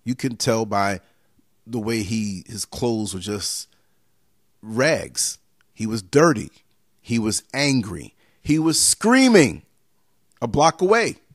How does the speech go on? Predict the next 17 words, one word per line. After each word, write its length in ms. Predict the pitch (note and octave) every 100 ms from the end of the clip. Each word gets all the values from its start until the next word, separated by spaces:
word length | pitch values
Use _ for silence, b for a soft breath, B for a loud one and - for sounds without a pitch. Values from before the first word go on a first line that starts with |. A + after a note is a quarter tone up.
| _ _ _
right? 280 | G#2+ D#3 G#3+ _ _ _ _ _ _ _ _ _ _ _ _ _
And 100 | D3+
to 60 | C#3+
be 140 | D3
honest, 480 | D#3+ F#3 G#3 - - _ _ _ _ _ -
I 200 | E3+ D#3+
knew 340 | D#3 G3+ B3
he 220 | F3+ E3+
wanted 340 | D3 B2 B2 B2+
to 80 | A#2+
take 280 | B2+ G#2
the 60 | B2+
bus. 480 | C#3+ G#3+ C3 - - _ _ _ _ _ -
And 180 | D3 C3+
to 100 | C#3+
be 200 | B2 D#3+
honest, 520 | E3 E3+ G3 A3+ -